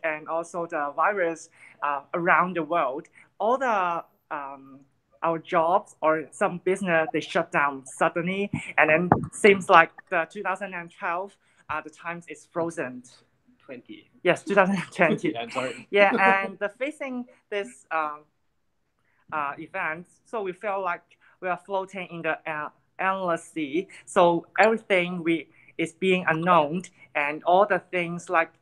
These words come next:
Speaker 1: they have a huge different, different, uh, change.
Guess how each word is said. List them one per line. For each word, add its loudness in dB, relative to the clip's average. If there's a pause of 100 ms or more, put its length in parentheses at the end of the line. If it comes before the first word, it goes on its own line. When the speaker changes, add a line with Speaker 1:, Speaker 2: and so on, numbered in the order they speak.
Speaker 1:
they -8
have -4
a 0 (180)
huge -2 (120)
different, -4 (300)
different, -4 (120)
uh, -2 (1000)
change. -4